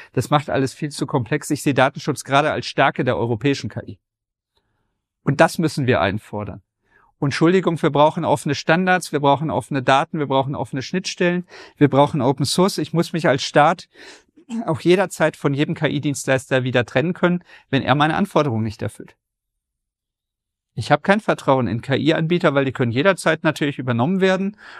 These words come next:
und dann steht eine feindliche Macht. Und wir müssen, auch wenn wir K I einsetzen, so etwas laufend evaluieren und überprüfen. Und dazu können wir ja auch K I entwickeln, die für uns überprüft, wie das funktioniert. Die Vielfalt sind,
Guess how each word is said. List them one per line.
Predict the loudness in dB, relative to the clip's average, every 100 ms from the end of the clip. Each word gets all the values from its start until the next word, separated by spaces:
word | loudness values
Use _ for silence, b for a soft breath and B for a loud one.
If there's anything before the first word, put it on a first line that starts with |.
| B
und | B -2
dann | 0 0
steht | -2 -2 0
eine | 0 -2
feindliche | -2 -2 -2 -2 -8 -4
Macht. | -2 -2 -4
Und | -2
wir | 2
müssen, | 2 2 2
auch | 2
wenn | 2 0
wir | 0
K | 0 0
I | 2
einsetzen, | 0 0 0 0 -2 -8 -8 B B B
so | 0
etwas | 2 2 0
laufend | 2 2 2 -2
evaluieren | 0 0 0 0 0 -2
und | -6
überprüfen. | -6 -8 -2 0 0 -4 -8 B B B
Und | -4
dazu | -4 -2 -4
können | -2
wir | 0
ja | 0
auch | -2
K | 2 2
I | 2
entwickeln, | -2 -2 -2 -2 -2
die | -4
für | 0 2
uns | 2 0 0
überprüft, | 0 0 0 -2 -2 -6
wie |
das | -2 -2
funktioniert. | -4 -8 -2 0 0 -4 _ _ _ _ _ _ _ _ _ _ _ _ _ _ _ _ _ _ _ _ _ _ 0
Die |
Vielfalt | 2 4 2 6 4 4 -2
sind, | -8 -2 -2 -2 -8